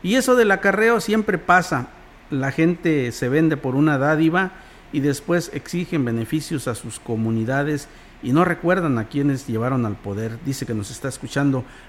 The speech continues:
allá en Estación Tamuín. Muchas gracias por hacerlo. Tenemos más información. En la comunidad de Chalco, en Axtla de Terraza, se llevó a cabo este sábado la última sede de la consulta a pueblos y comunidades indígenas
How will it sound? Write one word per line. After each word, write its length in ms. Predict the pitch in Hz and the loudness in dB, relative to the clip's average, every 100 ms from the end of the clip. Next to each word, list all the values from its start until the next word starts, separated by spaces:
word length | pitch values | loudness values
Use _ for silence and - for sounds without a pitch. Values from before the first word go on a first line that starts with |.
| - | -6
allá 560 | 143 139 139 - - - | -2 0 0 -4 -16 -6
en 160 | 135 123 | -2 -2
Estación 520 | 113 120 104 117 117 | -2 -6 -6 -6 -4
Tamuín. 320 | 123 110 110 | -4 -2 -2
Muchas 260 | 170 170 110 | -2 -2 -4
gracias 380 | 110 123 113 | -2 -4 -6
por 180 | - 95 | -8 -10
hacerlo. 380 | 95 113 101 101 - - - - | -8 -8 -6 -8 -14 -20 -20 -4
Tenemos 360 | 175 220 220 202 | 2 4 6 6
más 220 | 220 208 | 4 4
información. 800 | 196 165 165 160 147 190 226 196 - - - - - - - - - - - - - - - - - | 2 4 4 4 6 6 6 4 -2 -14 -20 -20 -20 -20 -20 -20 -20 -20 -20 -20 -20 -20 -20 -10 2
En 160 | 185 | 6
la 100 | 240 | 6
comunidad 560 | 240 247 262 247 247 254 | 6 4 6 6 6 6
de 160 | 220 | 2
Chalco, 460 | 202 190 185 180 247 | 4 6 6 4 2
en 100 | 202 | 2
Axtla 300 | 160 - 160 | 2 4 4
de 100 | 143 | 4
Terraza, 400 | 143 143 180 208 | 2 2 2 0
se 140 | 175 | 2
llevó 180 | 156 147 | 4 6
a 80 | 165 | 6
cabo 280 | 170 165 160 | 6 6 4
este 180 | - 143 | 0 2
sábado 360 | 190 196 190 | 2 4 4
la 180 | 175 156 | 4 6
última 440 | 185 220 220 180 | 4 2 0 0
sede 340 | 156 180 170 196 | 2 2 2 0
de 120 | 226 | 2
la 160 | 214 - | 0 0
consulta 560 | 151 - 175 165 165 | 0 2 0 2 2
a 260 | 170 127 - | 2 -2 2
pueblos 400 | 160 156 156 143 | 4 6 4 0
y 60 | |
comunidades 720 | 131 120 120 120 135 151 135 131 | -2 0 2 2 4 4 2 0
indígenas 640 | 127 170 151 131 131 - | 0 0 0 0 -2 -4